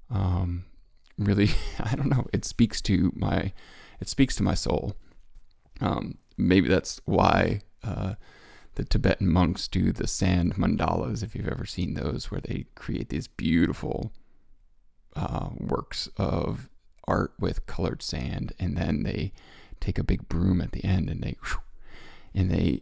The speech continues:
they do it in ceremony to, um, participate and to be with, um, that impermanence. That's what I want to talk about today. Finding the perfect fit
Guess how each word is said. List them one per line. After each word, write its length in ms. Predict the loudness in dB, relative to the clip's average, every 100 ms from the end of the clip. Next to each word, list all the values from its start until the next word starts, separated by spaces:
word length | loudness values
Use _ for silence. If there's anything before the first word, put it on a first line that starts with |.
| -6 -2
they 120 | 0
do 300 | 2 4 6
it 240 | 4 0 -2
in 220 | 0 0
ceremony 800 | 0 0 4 4 2 0 -4 -8 -14 -6
to, 320 | -2 -2 -2 -8 -6
um, 360 | -4 -4 -6 -8 -16 -20 -18 -8 0
participate 720 | 0 2 0 2 2 2 0
and 240 | 0 0 0
to 300 | 2 0 -2 -8 -16 -12 -6 0
be 320 | 4 4 4
with, 580 | 2 0 0 -6 -12 -14 -16 -20 -20 -20 -20 -20 -10
um, 500 | -6 -2 -2 -4 -6 -10 -20 -20 -6
that 200 | -6 -4 -2
impermanence. 800 | 0 0 0 -2 -6 -6 -8 -8 -12 -14 -16 -16 -18 -18 -18 -20 -20 -20 -20 -20 -20 -20 -20 -6
That's 200 | -2 2
what 80 | 6
I 60 | 10
want 200 | 10 8
to 60 |
talk 180 | 4 4
about 240 | 2 -2 -4
today. 460 | -4 -4 -6 -10 -14 -18 -20 -20
Finding 720 | -12 -4 2 4 6 6 4
the 120 | 0
perfect 520 | 0 2 2 2 2 0
fit 500 | -2 0 0 -2